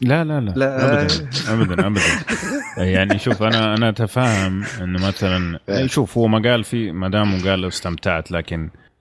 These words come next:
Speaker 1: آه، لكن كان ممكن يكون أفضل من كذا كثير، فهو متفق معانا مية في المية. هذا
Speaker 2: مهم.
Speaker 1: كان زبدة كلامنا السنة اللي فاتت،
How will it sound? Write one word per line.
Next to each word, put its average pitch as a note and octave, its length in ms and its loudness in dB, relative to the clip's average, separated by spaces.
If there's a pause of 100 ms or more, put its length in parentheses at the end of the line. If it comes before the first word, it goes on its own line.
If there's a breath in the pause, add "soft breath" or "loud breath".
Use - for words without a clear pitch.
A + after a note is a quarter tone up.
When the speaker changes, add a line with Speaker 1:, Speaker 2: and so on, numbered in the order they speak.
(140)
Speaker 1:
آه، - 600 0 (140)
لكن E2+ 680 0
كان G2 140 2
ممكن F#2 260 0
يكون F2 200 0
أفضل F2+ 240 2
من E2 120 2
كذا F#2+ 180 2
كثير، G2 360 0
فهو F2+ 260 2
متفق F2 460 -2
معانا F2+ 320 2
مية F2+ 220 0
في - 100 -12
المية. D#2 340 -12 (200)
هذا F#2+ 140 4
Speaker 2:
مهم. - 80 2
Speaker 1:
كان F#2+ 240 2
زبدة F2 280 0 (120)
كلامنا F2 340 0
السنة - 200 -6
اللي D2+ 120 -6
فاتت، - 300 -10